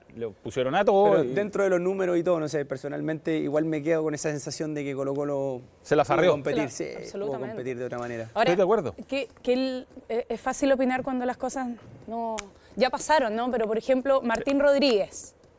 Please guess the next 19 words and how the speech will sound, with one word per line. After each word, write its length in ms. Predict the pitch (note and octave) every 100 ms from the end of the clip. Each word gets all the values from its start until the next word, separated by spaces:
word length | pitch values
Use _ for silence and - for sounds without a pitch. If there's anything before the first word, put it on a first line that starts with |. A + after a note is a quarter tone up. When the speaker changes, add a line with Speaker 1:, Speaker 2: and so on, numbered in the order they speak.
| _ - - - -
Speaker 3:
un 100 | A3
jugador 200 | B3 A#3+
que 120 | B3+
tanto 500 | D4+ F#4+ G#4+ G#4 G4
ha 100 | F#4
pedido 300 | E4+ F4 F4+
Gustavo 300 | F4 - E4+
Quintero. 560 | D4+ D4+ C4+ A3+ F#3+ F3 _ _ - - F#3+
Me 80 |
parece 240 | F#3+ B3 A#3
que 60 |
el 80 | B3
partido 280 | G3 G3 A#3+
de 60 | A3
hoy 220 | A#3 D#4 _ A3
era 180 | G#3+
para 160 | F#3 E3+
Martín 360 | E3+ D#3+ F3 D#3+
Rodríguez. 280 | D3+ C#3+